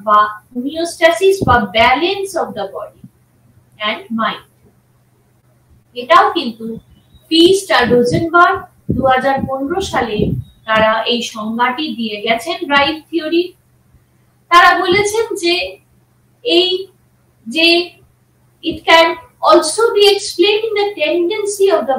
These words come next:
body, কিভাবে তার শারীরিক যে চাহিদার সাথে সে কিভাবে ভারসাম্য বজায় রাখছে,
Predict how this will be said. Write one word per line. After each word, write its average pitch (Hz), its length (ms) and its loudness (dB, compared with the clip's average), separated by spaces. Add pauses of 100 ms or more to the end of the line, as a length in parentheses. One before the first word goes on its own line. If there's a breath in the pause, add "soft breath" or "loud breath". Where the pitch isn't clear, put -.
body, 202 300 -2 (240)
কিভাবে 349 600 2 (580)
তার 311 420 4 (120)
শারীরিক 403 960 0 (360)
যে - 180 -12
চাহিদার 370 600 0
সাথে 247 600 -6 (300)
সে 302 160 -18
কিভাবে 381 840 -2 (440)
ভারসাম্য 330 640 -2
বজায় 240 560 -2
রাখছে, 392 580 -6